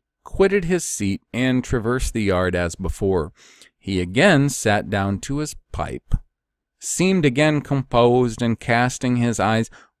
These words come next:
wishfully towards the west, observed what a sweet evening it was. Missus Griner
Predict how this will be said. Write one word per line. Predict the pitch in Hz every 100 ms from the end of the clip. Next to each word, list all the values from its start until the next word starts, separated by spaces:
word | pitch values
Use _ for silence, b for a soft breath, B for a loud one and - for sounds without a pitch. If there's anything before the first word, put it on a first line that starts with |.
| -
wishfully | 143 196 - - 95 85
towards | 78 - 98 92 85
the | 85
west, | 98 131 147 - -
observed | 117 104 101 120 139 123 -
what | - 117 151
a | 165
sweet | - - - 95 98
evening | 95 90 95 92 92
it | 90
was. | 82 80 78 57 - - - _ _ _ B B B
Missus | 127 139 135 113
Griner | 127 185 202 147 135 160